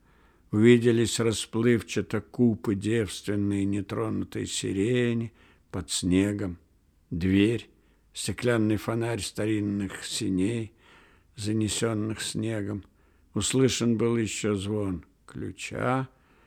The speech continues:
Женщина все время была тут, возле правого бока, и уже из последних сил в нитку втянулся за ней Турбин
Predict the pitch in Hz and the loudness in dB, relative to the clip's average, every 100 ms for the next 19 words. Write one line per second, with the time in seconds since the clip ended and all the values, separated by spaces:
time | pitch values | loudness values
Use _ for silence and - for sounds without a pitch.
0 | _ _ - 101 113 120 107 - 123 110 | _ _ -8 2 4 4 0 -2 -2 -2
1 | - 123 120 120 113 117 110 104 139 135 | 0 2 2 2 0 0 -2 -2 0 0
2 | - 110 101 110 - 117 117 113 110 127 | 0 -2 0 -4 0 2 2 2 0 4
3 | 139 135 127 - - - _ _ - 107 | 4 2 -4 -6 -20 -20 _ _ -2 2
4 | 107 101 127 110 - 120 107 - 120 143 | 4 4 2 2 0 0 0 0 4 6
5 | 143 120 117 104 - - 139 143 143 123 | 6 4 0 -2 -6 4 8 8 6 0
6 | - _ _ _ _ 98 95 104 117 143 | -12 _ _ _ _ -6 0 4 4 4
7 | 123 - - 113 - - 101 101 123 131 | 0 -2 -8 -8 -14 -8 -4 -2 -2 -2
8 | 117 - 107 98 101 98 98 113 117 104 | -4 -4 -6 -6 -6 -2 -2 -2 -4 -8
9 | 104 90 71 82 98 92 | -8 -8 -4 0 2 0